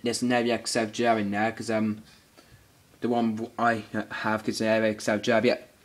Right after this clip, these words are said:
That's the detergent cupboards we have in for the new machine, yep.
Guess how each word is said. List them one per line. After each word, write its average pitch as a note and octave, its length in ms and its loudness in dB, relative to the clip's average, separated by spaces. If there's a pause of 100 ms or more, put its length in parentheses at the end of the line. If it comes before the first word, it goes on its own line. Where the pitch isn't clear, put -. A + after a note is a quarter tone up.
(280)
That's A#2 240 2
the - 60 -8
detergent A2+ 400 2
cupboards G#2+ 280 -2
we A#2 60 0
have A2+ 140 2
in G2+ 100 -6
for A2+ 140 -2
the A2 240 -2 (540)
new A#2 120 0
machine, A2 480 0
yep. - 220 -2